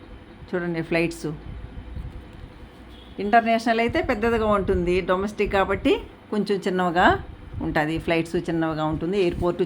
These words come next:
చిన్నదిగా ఉంటుంది. చూడండి ఫ్లైట్ లోపల సీట్స్ ఎలా ఉంటాయని. అందరికీ తెలియదు కదా, ఫ్లైట్లో వెళ్ళిన వాళ్ళకైతే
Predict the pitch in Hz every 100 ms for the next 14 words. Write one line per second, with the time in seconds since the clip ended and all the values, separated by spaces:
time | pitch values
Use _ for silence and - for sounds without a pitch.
0 | 175 156 151 147 143 135 139 151 220 285
1 | - - - - - - - - - -
2 | - 160 147 156 175 175 170 180 180 180
3 | 196 349 381 - - - - - - 214
4 | 214 190 180 180 175 175 170 175 185 359
5 | 359 - - - - - - - - -
6 | - - - - - - - - - -
7 | - - - 185 202 214 233 220 202 208
8 | 190 180 170 180 180 - - - - -
9 | - - - - - - - - - -
10 | - 180 180 208 190 196 190 185 185 190